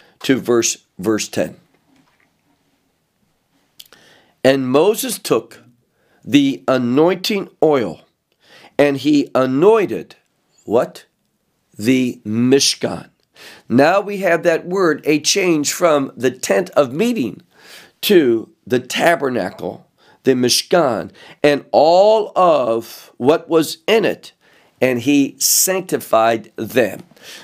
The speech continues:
Now, this term for sanctified has to do with being set apart for a purpose. And again, it is so that the people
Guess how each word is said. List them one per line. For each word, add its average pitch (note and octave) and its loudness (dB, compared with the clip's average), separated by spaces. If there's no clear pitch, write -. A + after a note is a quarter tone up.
Now, C#3 2
this F3+ 0
term G#3+ 0
for E3+ 0
sanctified G#2 -2
has - -2
to D#3 -12
do E3+ 2
with D3+ -6
being C#3+ -2
set C#3 0
apart E3 -2
for E3 -2
a - -2
purpose. - -4
And C#3+ -2
again, D3 -2
it D3+ 4
is C#3+ 0
so G#3+ 0
that F3+ 0
the F3+ -4
people - -10